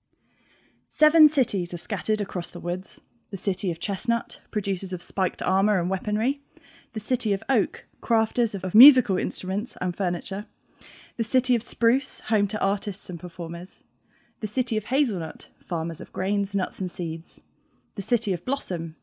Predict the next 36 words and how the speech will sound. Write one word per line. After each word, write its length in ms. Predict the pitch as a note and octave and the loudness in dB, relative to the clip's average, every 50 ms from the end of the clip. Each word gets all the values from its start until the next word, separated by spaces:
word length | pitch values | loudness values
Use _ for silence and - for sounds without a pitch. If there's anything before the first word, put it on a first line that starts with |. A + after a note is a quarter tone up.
| _ - | _ -6
using 340 | - F#3 F#3 F3 F3 F3 F3 | -4 -2 -2 -2 -2 -4 -2
their 120 | E3+ E3 | -4 -4
cherries 460 | - - G#3 F#3+ F#3+ G3 G#3 G3 - | -4 -2 0 2 2 2 0 0 -4
to 100 | - - | -4 -4
make 220 | F#3+ E3+ - - - | -4 -4 -4 -6 -8
sweet 280 | - - C4 C4+ - | -4 -2 -2 -2 -2
foods 520 | - - - D4 C4+ G#3 G#3 G3+ - - - - | -2 -4 -2 -2 0 0 -2 -4 -8 -12 -12 -8
and 160 | G3+ E3+ E3+ | -6 -6 -6
deadly 320 | - G#3 G3 G3 G3 F#3 F3+ | -4 -4 -4 -2 -2 -4 -4
munitions. 680 | F3+ F3+ F3 G3 G3+ - - F#3 F3 F3 F#3 - - _ _ _ _ _ - - - _ _ _ _ _ - | -2 -2 -2 -2 -4 -4 -6 -8 -6 -6 -8 -8 -12 _ _ _ _ _ -20 -20 -20 _ _ _ _ _ -4
The 80 | C#4 | 0
city 280 | - - D4+ - - A#3+ | 2 2 2 4 4 0
of 60 | A3+ | 0
Sycamore, 500 | - - D4+ - - A3+ A#3+ B3 C#4 D4 - _ - | 0 -4 -4 0 2 4 4 4 4 2 -2 _ -4
the 80 | G#3+ | -2
home 240 | F3 G3+ G3 G3 G3+ | 0 2 2 2 2
of 60 | F#3+ - | 0 -2
philosophers 640 | - - A3 A3+ A3+ - - - - B3 B3 - - | -2 -2 -2 0 -2 -4 -6 -2 -2 -2 -2 -2 -4
and 140 | - F#3 F3+ | -6 -6 -6
the 60 | F3+ | -6
council. 560 | E3+ - B3 C4+ B3+ - - - G3 G3 G3 _ _ _ _ _ _ _ _ _ | -6 -4 -2 -2 -2 -4 -4 -4 -4 -4 -6 _ _ _ _ _ _ _ _ _
And 140 | - F#3+ F#3+ | -4 -4 -4
finally, 480 | - - C4+ C4+ C#4 C#4 C4+ C#4+ C#4+ C#4 | -2 -2 0 2 4 4 4 6 4 4
the 140 | C#4 A3+ - | 2 0 -4
city 320 | - A3+ G#3 - - G#3 | -2 -2 -2 -2 -2 -4
of 80 | G3 - | -2 -2
Maple, 440 | F#3+ F3 F3 - - D#3+ D#3+ E3 - _ _ _ _ - | -4 -6 -6 -6 -6 -6 -6 -6 -10 _ _ _ _ -2
innovators 580 | - A3 A#3+ B3+ A#3 A#3+ A#3+ - - A#3 A3 - | 2 4 4 4 4 2 0 0 0 -4 -2 -2
in 120 | G#3+ G3 | -4 -4
technology 720 | - - G3 - - G#3 G#3 A3 A3 G#3 A#3+ A#3+ A#3+ A3+ _ _ _ - | -4 -6 -6 -4 -2 -2 0 0 0 0 0 -2 -2 -4 _ _ _ -8
and 160 | - F3+ F3+ | -6 -4 -2
where 160 | F3+ F3+ E3+ | -2 -2 -4
our 180 | - E3+ E3+ - - _ - | -4 -4 -6 -8 -10 _ -12
adventure 560 | F#3+ E3+ - - G3+ A3+ B3 - - E3 D#3+ - | -10 -8 -4 -4 -4 -4 -4 -6 -12 -12 -12 -12
takes 240 | - - - - - | -14 -16 -16 -16 -14
place. 460 | _ - F3+ E3 D#3 D#3 - - | _ -6 -6 -6 -8 -10 -16 -20